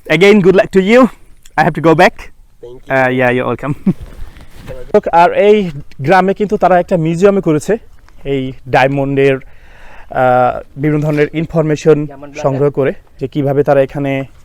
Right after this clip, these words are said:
Speaker 1: ডায়মন্ড প্রথমে মাইনিং করতো, এই যে এখানে বিভিন্ন ধরনের ছবি দেওয়া আছে, শুরুতে কিভাবে তারা ডায়মন্ডের খোঁজ পেল, সব কিছুই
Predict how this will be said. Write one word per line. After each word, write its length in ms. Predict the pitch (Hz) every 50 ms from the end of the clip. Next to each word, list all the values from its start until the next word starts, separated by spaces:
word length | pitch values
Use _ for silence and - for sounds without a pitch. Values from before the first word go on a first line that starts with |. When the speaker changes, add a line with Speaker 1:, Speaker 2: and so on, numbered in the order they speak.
| - - 120
Speaker 1:
ডায়মন্ড 260 | 135 131 135 135 135 131
প্রথমে 220 | 147 127 143 139 135 127
মাইনিং 200 | 127 131 147 143
করতো, 220 | - 151 143 - 147
এই 60 | 131
যে 80 | 120 127 127
এখানে 180 | - 135 131 127 123
বিভিন্ন 160 | 127 127 127 127
ধরনের 200 | 123 127 127 127 -
ছবি 180 | - 151 147 160 151
দেওয়া 140 | 147 147 143 139
আছে, 180 | 135 - - 147 143 151 - - - - - - -
শুরুতে 300 | - 147 139 139 143 151
কিভাবে 280 | - - 135 147 143 143 -
তারা 120 | 143 139 131
ডায়মন্ডের 320 | 139 131 139 139 131 135 127 -
খোঁজ 160 | - 156 156 - -
পেল, 140 | - 156 147 151 151 156 160 - - - _ _ _ - -
সব 120 | - 139 - -
কিছুই 340 | 151 135 - - 151 147